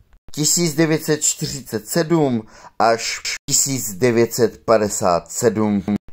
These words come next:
Její výstavba skončila, eh, zánikem dvou obcí, a to Chudobin u Dalečína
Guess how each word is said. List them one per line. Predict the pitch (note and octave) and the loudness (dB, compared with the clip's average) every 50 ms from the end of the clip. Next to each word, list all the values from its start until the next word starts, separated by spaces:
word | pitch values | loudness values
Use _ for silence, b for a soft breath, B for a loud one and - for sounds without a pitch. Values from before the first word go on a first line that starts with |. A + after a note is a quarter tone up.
| - - | -10 -2
Její | A2 B2+ D#3+ E3+ E3+ E3 | 2 2 2 2 2 -2
výstavba | C#3 D3+ E3 D#3 - - - - E3+ E3 C#3+ C3+ B2 D3 C3+ B2 A#2+ | -4 -4 -2 -2 -2 -2 0 0 0 0 0 0 2 2 2 2 2
skončila, | - - - - C3+ C3+ B2+ - - - C#3+ C#3 A#2+ A2 G#2 G2+ G2 G2 - - _ - | -2 -8 -8 -6 -6 -6 -6 -6 -4 -2 2 4 4 6 6 4 2 -2 -6 -10 _ -2
eh, | G2+ G2 F#2 F#2 F#2 F#2 | 0 2 4 4 2 2
zánikem | F#2+ A2+ B2+ B2+ B2+ B2+ B2+ A#2+ - - A#2+ A2 A2 | 0 0 0 0 0 0 -4 -4 -2 0 0 0 0
dvou | G2+ G2 G#2 G#2 F#2+ | -2 -2 0 2 0
obcí, | F2 - - D#3 E3 - - - - - B2 G#2+ G2+ G2 F2+ - _ _ - - _ _ _ - - - - - | 2 2 0 0 0 -2 -6 -6 -4 -4 -2 -2 -2 -4 -4 -8 _ _ -20 -20 _ _ _ -20 -20 -20 -10 -4
a | - A#2+ | -2 -2
to | B2+ - - D#3+ C#3+ | -2 2 4 4 4
Chudobin | C#3+ - - - D#3 D3 D#3 D3+ - C#3+ C#3 A#2+ A2+ - | 4 2 -2 -2 2 2 2 2 2 0 -2 -2 -2 -4
u | - C#3+ | -6 -2
Dalečína | C#3+ E3+ E3 D#3+ D#3+ D#3 - - - C#3+ C3+ B2 A#2 G#2+ G2 F#2 F2 - - | 0 2 4 4 2 0 -2 -4 -4 -2 0 2 4 4 4 4 2 -2 -8